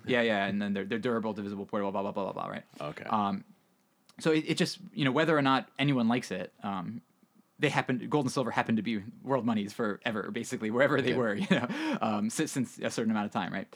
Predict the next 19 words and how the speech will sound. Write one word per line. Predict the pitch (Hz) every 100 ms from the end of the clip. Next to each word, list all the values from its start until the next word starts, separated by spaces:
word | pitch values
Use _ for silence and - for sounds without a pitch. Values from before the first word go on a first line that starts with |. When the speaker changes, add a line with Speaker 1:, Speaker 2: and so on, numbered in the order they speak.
| -
Speaker 2:
Mm-hmm. | 85 80 85
Speaker 1:
But, | 80 120 -
uh, | 123
over | 165 143
time, | 120 - 170 143 107
governments, | 107 127 120 110 104 -
uh, | - 98
th-, | 110 139
th-, | 143 147
this | 170
story | - 175 165 139
is, | 117 104
um, | 98 92 90 107 -
told | - 135 113
really | 117
well | 107 107 107
in | 101
this, | 98 -
uh, | 90 85